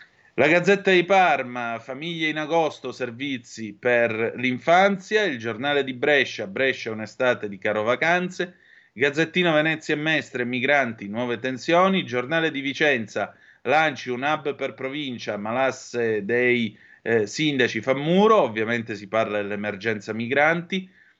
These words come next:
Il Piccolo di Trieste, "Spariti centotrentamila euro dal conto condominiale, verifiche della procura sull'ex amministratrice, dobbiamo pagare somme già versate". Secolo decimonono, "Cure private a caro prezzo, inflazione e aumento delle materie prime ricadono su visite, ricoveri in clinica,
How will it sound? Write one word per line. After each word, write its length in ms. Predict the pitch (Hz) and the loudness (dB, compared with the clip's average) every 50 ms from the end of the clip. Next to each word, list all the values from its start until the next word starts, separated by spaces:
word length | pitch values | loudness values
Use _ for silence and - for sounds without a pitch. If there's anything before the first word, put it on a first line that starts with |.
| _ _ - | _ _ -10
Il 180 | - 156 147 123 | -8 -8 -8 -2
Piccolo 420 | - 196 190 190 - 180 175 170 | 0 0 0 2 2 4 4 4
di 160 | 165 160 165 | 4 2 -4
Trieste, 520 | 165 170 165 165 165 156 143 - - 131 117 | -2 2 2 4 4 4 4 2 -2 -8 -8
"Spariti 480 | - - 127 131 139 156 156 156 131 | -6 -4 -4 -4 -2 -4 -6 -8 -10
centotrentamila 960 | 117 - 127 123 117 135 123 - 135 147 147 - 131 127 127 131 127 127 127 | -4 -4 -4 -4 -2 -6 -4 -2 -2 -4 -2 0 -2 0 0 2 2 4 4
euro 240 | 135 135 127 120 117 | 4 4 2 0 -2
dal 180 | 113 110 110 110 | -2 -4 -6 -6
conto 340 | - 131 123 120 - 110 | -8 -8 -8 -6 -6 -6
condominiale, 760 | 95 107 107 110 107 117 127 143 160 180 196 185 151 120 110 104 | -6 -4 -4 -4 -4 -4 -4 -2 2 2 4 4 4 2 0 -2
verifiche 480 | 110 117 131 127 - 120 104 113 113 | -2 -2 -4 -4 -6 -8 -4 -4 -2
della 260 | 110 117 113 113 113 | -2 -2 0 0 -2
procura 440 | 98 - 113 107 135 139 135 127 113 | -2 -2 -6 -4 -2 0 2 2 0
sull'ex 440 | 101 - 104 110 123 123 123 - - | 0 -2 -2 0 0 0 0 -2 -6
amministratrice, 1080 | 110 110 113 113 120 123 117 - 156 165 165 160 - 139 120 107 98 - 101 98 - - - - - - - - | -4 -2 -2 -2 -2 -4 -6 -4 -2 -2 0 0 0 -2 -2 -2 -2 -4 -6 -6 -6 -12 -20 -20 -20 -20 -14 0
dobbiamo 380 | - 135 139 151 175 165 147 135 | 0 2 4 6 6 6 6 6
pagare 440 | 127 175 170 143 123 113 110 107 104 | 4 2 2 2 2 0 0 -2 -6
somme 400 | - - 117 113 110 110 110 104 | -6 -6 -6 -6 -6 -8 -10 -8
già 180 | 101 113 113 | -4 -4 -2
versate". 720 | 110 120 113 117 - 160 147 139 117 98 - - - - _ _ _ _ _ _ _ _ | -2 -2 -4 -4 -2 2 2 2 2 0 -4 -12 -18 -20 _ _ _ _ _ _ _ _
Secolo 500 | _ - - 165 165 160 160 156 151 147 | _ -6 -2 -2 0 0 0 -2 -2 0
decimonono, 800 | 139 143 143 - 156 151 175 185 196 208 202 180 151 131 120 113 | 0 -2 -2 -2 -6 -4 -4 -2 0 2 2 2 0 -2 -6 -8
"Cure 240 | - 143 143 139 117 | -6 -2 -2 -2 -2
private 460 | - 120 123 127 127 123 117 - 117 | -2 -2 -2 0 2 0 0 0 -4
a 60 | 104 | -8
caro 260 | - - 113 127 139 | -4 -2 -2 -2 -2
prezzo, 460 | 139 175 175 175 175 175 - - 190 190 | 0 2 2 2 0 0 -4 -4 -2 -2
inflazione 640 | 175 135 117 - 120 120 117 - - 147 135 127 | -2 -2 -4 -6 -6 -8 -6 -4 -4 -2 -2 -2
e 20 | |
aumento 400 | 117 117 117 123 127 123 117 123 | -2 -2 -2 -2 -4 -4 -2 0
delle 220 | 117 113 113 117 117 | 0 2 2 2 2
materie 400 | 117 120 113 120 131 127 139 139 | 2 0 2 2 2 2 2 0
prime 320 | - 165 180 190 196 190 | 2 2 2 4 4 4
ricadono 520 | 156 131 117 - 127 127 117 120 117 113 107 | 2 0 2 2 2 2 2 0 -2 -4 -6
su 180 | - 113 113 | -8 -10 -10
visite, 460 | 117 139 165 180 180 190 180 170 160 | -8 -4 -4 -4 -4 -4 -2 2 2
ricoveri 420 | 139 123 107 - 113 110 117 117 123 | 2 2 2 0 2 2 2 2 0
in 100 | 127 117 | -2 -2
clinica, 540 | - 165 170 175 175 170 - 180 170 175 | -2 0 0 2 0 2 2 2 0 0